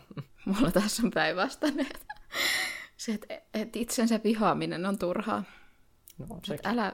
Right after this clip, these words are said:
Speaker 2: älä vihaa itseäsi.
Speaker 1: Niin, ehkä tässä on joku semmonen balanssi.
Speaker 2: Sit kannattaa pitää mieli avoimena silleen, että jos sä aina vaan keskityt siihen sun yhteen päämäärään, mikä sulla on,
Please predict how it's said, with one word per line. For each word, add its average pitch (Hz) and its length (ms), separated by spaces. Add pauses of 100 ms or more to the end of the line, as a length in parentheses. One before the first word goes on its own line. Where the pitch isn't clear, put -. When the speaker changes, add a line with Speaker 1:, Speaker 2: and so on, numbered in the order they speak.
Speaker 2:
älä 202 280
vihaa 202 340
itseäsi. - 540
Speaker 1:
Niin, 131 200
ehkä 127 200
tässä 170 240
on - 20
joku 160 160
semmonen 156 280
balanssi. 135 520 (300)
Speaker 2:
Sit - 140
kannattaa 220 400
pitää 233 260
mieli 208 380
avoimena 180 580
silleen, 240 440
että - 120 (680)
jos 175 200
sä 170 180 (960)
aina 185 260
vaan 175 160
keskityt 185 460
siihen - 280
sun 175 180
yhteen 202 340
päämäärään, 226 540
mikä 240 220
sulla 240 260
on, 247 120